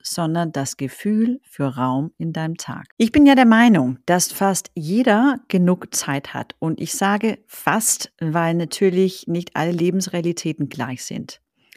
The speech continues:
Schichtdienst, Care-Arbeit, krasse Projektphasen, kleine Kinder, pflegebedürftige Angehörige und, und, und, und, und.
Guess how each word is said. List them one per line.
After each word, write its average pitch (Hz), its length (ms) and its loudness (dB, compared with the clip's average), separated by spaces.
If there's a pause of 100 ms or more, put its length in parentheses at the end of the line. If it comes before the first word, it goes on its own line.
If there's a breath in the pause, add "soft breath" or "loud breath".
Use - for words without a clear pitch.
(120)
Schichtdienst, 202 960 0 (140)
Care-Arbeit, 165 920 0
krasse 160 280 -6
Projektphasen, 147 1000 -6
kleine 139 320 -6
Kinder, 139 540 -4
pflegebedürftige 139 920 -6
Angehörige 143 720 -2
und, - 260 -6
und, - 220 -8
und, 92 180 -10
und, - 180 -12
und. 220 200 2